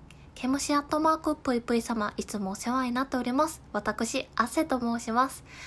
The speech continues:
最近あった嬉しいことをお伝えしようと思います。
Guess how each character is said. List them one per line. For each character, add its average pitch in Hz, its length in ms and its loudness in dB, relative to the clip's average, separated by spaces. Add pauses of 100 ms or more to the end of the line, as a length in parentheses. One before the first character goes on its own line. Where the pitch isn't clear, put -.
(260)
最 285 280 0
近 311 220 0
あ 311 60 4
っ - 20 -12 (100)
た 247 220 4
嬉 220 260 0
し 269 140 0
い 262 60 0
こ 233 120 -4
と 233 180 2
を 269 40 4
お 269 40 0
伝 247 300 -4
え 254 40 -2
し - 180 -4
よ 285 100 4
う 277 60 0
と 262 100 -4
思 202 180 -2
い 202 60 -4
ま 208 200 0
す。 - 180 -14